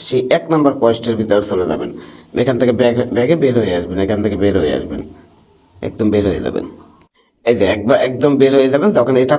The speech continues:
কমপ্লিট হয়ে যাবে তারপর এইটার ভিতরে আসবেন। এইটার ভিতরে এসে এইটা আগে সম্পূর্ণ কমপ্লিট করবেন, তারপর এইটার ভিতরে জয়েনে ক্লিক করবেন। তারপর এটার ভিতরে জয়েনে ক্লিক করার পর এখান থেকে এই যে জয়েন ক্যাম্পিং রয়েছে না, এই যে জয়েন ক্যাম্পিং, এখান থেকে জয়েন ক্যাম্পিং এটা ক্লিক করবেন। জয়েন ক্যাম্পিংয়ে ক্লিক করার পরে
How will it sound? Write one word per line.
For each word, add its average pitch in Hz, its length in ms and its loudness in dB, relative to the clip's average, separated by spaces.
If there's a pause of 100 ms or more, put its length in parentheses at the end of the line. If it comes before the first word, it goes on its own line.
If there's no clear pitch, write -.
কমপ্লিট 135 340 2
হয়ে 151 140 2
যাবে 202 180 2
তারপর 143 280 -2
এইটার 123 280 0
ভিতরে - 300 0
আসবেন। 82 300 -4
এইটার 120 240 0
ভিতরে 135 220 2 (140)
এসে 123 180 -2 (160)
এইটা 170 220 2
আগে 160 120 4 (100)
সম্পূর্ণ 147 300 4 (120)
কমপ্লিট 139 380 0
করবেন, 95 200 2 (100)
তারপর 117 280 0
এইটার 117 240 2
ভিতরে 113 240 -2 (100)
জয়েনে 98 320 2
ক্লিক 95 260 -6
করবেন। - 220 -2 (440)
তারপর 120 260 2
এটার 131 180 0
ভিতরে 147 280 2
জয়েনে 131 280 4
ক্লিক 147 260 4
করার 165 200 6
পর 208 100 4 (200)
এখান 127 200 2
থেকে 131 200 0
এই 131 100 2
যে 131 60 -2 (100)
জয়েন 120 280 2
ক্যাম্পিং 131 280 0 (100)
রয়েছে 139 260 2
না, 196 100 4
এই 139 80 -4
যে 110 140 -6
জয়েন 120 280 4
ক্যাম্পিং, 120 280 0 (160)
এখান 117 200 -2
থেকে 113 120 0 (120)
জয়েন 131 260 2
ক্যাম্পিং 120 320 2
এটা 107 180 -4
ক্লিক 117 220 -2
করবেন। 160 280 0
জয়েন 117 220 4
ক্যাম্পিংয়ে 117 460 2
ক্লিক 147 260 2
করার 104 240 2
পরে - 140 0